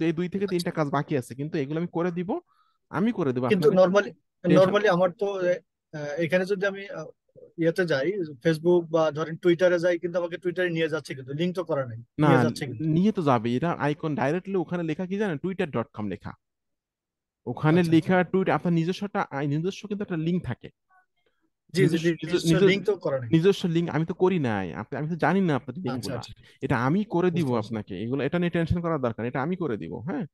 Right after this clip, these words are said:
Speaker 1: শুধুমাত্র
Speaker 2: আচ্ছা,
Speaker 1: আপনি just
Speaker 2: ঠিক
Speaker 1: আরো
Speaker 2: আছে।
Speaker 1: বিশ পঁচিশটা পোস্ট করেন, করে আমি totally আপনার অ্যাডমিন, আপনার আইডি পাসওয়ার্ড আমার জানা আছে, এটা আমি একটা সময় করে দিব, ঠিক আছে?
Speaker 2: আচ্ছা,
Speaker 1: সমস্যা নেই।
Speaker 2: ঠিক
Speaker 1: এটা নিয়ে
Speaker 2: আছে।
Speaker 1: টেনশন করার দরকার, আপনি just এখন বিশ পঁচিশটা পোস্ট করে ফেলেন।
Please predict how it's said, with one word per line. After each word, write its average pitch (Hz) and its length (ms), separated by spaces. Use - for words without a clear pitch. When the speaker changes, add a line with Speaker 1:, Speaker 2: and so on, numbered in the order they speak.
Speaker 1:
শুধুমাত্র 165 340
Speaker 2:
আচ্ছা, 170 120
Speaker 1:
আপনি 175 220
just 180 140
Speaker 2:
ঠিক 147 180
Speaker 1:
আরো 180 100
Speaker 2:
আছে। 160 80
Speaker 1:
বিশ 160 160
পঁচিশটা 170 360
পোস্ট 170 400
করেন, 180 260
করে 160 200
আমি 151 140
totally 156 240
আপনার 160 220
অ্যাডমিন, 147 280
আপনার 139 220
আইডি 139 240
পাসওয়ার্ড 151 300
আমার 139 100
জানা 123 220
আছে, - 120
এটা 113 100
আমি 160 180
একটা 117 180
সময় 117 240
করে 104 120
দিব, 87 160
ঠিক 233 120
আছে? 285 200
Speaker 2:
আচ্ছা, - 320
Speaker 1:
সমস্যা 117 280
নেই। 95 80
Speaker 2:
ঠিক - 100
Speaker 1:
এটা 143 120
নিয়ে 156 80
Speaker 2:
আছে। 147 80
Speaker 1:
টেনশন 160 240
করার 175 160
দরকার, 175 160
আপনি 156 140
just 160 140
এখন 165 140
বিশ 143 180
পঁচিশটা 151 260
পোস্ট 156 320
করে 165 180
ফেলেন। 175 260